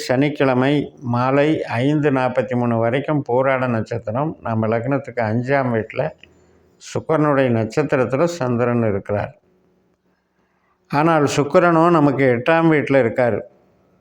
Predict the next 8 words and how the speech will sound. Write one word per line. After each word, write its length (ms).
புதனுடைய 640
ரேவதி 340
நட்சத்திரத்துல 680
இருக்கார். 300
இதை 280
என்ன 180
ஒரு 160
அமைப்பு 340